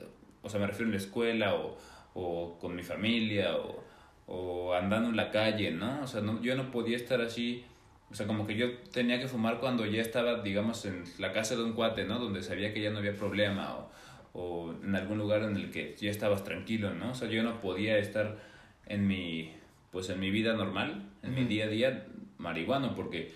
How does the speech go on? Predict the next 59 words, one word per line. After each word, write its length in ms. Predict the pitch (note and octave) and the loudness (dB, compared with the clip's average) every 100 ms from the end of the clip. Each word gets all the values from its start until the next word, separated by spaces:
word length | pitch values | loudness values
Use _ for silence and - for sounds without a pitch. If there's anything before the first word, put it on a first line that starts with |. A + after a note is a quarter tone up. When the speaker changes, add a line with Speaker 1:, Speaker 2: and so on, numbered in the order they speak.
| - - - - | -18 -20 -20 -18
Speaker 1:
pues, 200 | - - | -16 -8
no, 380 | G2 G2 G2 A2 | -6 -2 0 0
güey, 200 | G#2 F2+ | 0 -2
o 40 | |
sea, 120 | G2 | 0
yo 100 | G#2 | 0
Speaker 2:
Ujú. 80 | A#2 | 2
Speaker 1:
sentía 320 | A2+ A2 A2+ | 2 2 0
que 300 | A2+ G#2 G2 - | 0 0 2 8
Speaker 2:
Pierdes 240 | D#3 D3 | 10 10
el 80 | A#2 | 6
control 360 | A#2 A2 B2+ C3 | 4 8 10 10
de 80 | A#2 | 8
tus 200 | A2 G#2+ | 4 0
pensamientos 760 | G#2+ G#2+ A2+ B2+ B2 G#2+ G#2+ | 0 0 2 4 2 0 -2
y 220 | G#2+ A2 | -2 -2
entonces 520 | A2 B2 B2+ C3 B2 G#2 | 2 4 4 4 0 0
Speaker 1:
Y 80 | |
sentía 320 | G#2 A2+ B2+ C#3 | 2 4 6 4
que 80 | C#3+ | 2
se 140 | B2 | 2
daban 260 | A#2 C3+ A#2 | 4 4 4
cuenta 220 | E3 E3 | 4 6
<laughs> 60 | |
de 60 | - | 6
que, 80 | D#3 | 6
de 160 | A#2 | 4
que 100 | A2 A2 | 4 2
yo 80 | |
estaba 220 | B2 D#3 B2 | 4 4 4
marihuano, 540 | G2+ F#2+ G2+ B2 C3 C3 | 4 2 4 4 2 0
güey. 160 | D3+ D#3+ C3+ - | -2 -4 -10 0
También 240 | G#2 B2 | 2 2
hasta 120 | C3 A2+ | 4 4
de 60 | |
la 140 | F#2 G2 | 4 2
policía 320 | G2 F#2+ A#2 | 0 0 0
me 140 | G#2+ | 0
pasó 300 | G2+ D#2 - | 0 -2 -2
un, 200 | G#2 G#2 - - | -2 -2 -8 -8
muchísimas 720 | G2+ G2 - G#2 G2+ G2 E2+ | -4 -4 -6 -6 -4 -4 -4
veces, 320 | F#2 F#2 F#2+ | -4 -4 -6
güey, 180 | F#2+ A2+ C3 | -4 -4 -4
de... 200 | - - - - - - - | -8 -10 -18 -20 -20 -14 -4
No 120 | G2 | 0
mames, 260 | G#2 F#2+ | 2 0
pinches 400 | - G#2+ G#2+ G#2+ - - - - | -2 -4 -4 -8 -12 -20 -14 -4
películas 520 | F#2 G#2+ G#2+ G#2 G2 | 0 0 0 0 -2
que 120 | G2+ | -2
yo 120 | G2 | 0
me 120 | G#2 G#2 | 0 -2
hacía 180 | G#2+ | -2
en 60 | G#2 | 0
la 140 | G#2 | 0
cabeza, 480 | - F#2 G2+ G#2 F2 | 2 2 0 -2 -2
güey. 320 | - - B1+ - - | -2 -6 -10 -12 -16
O 60 | - | -4
sea, 160 | A#2 A#2 | 2 4
una... 220 | C3 | 2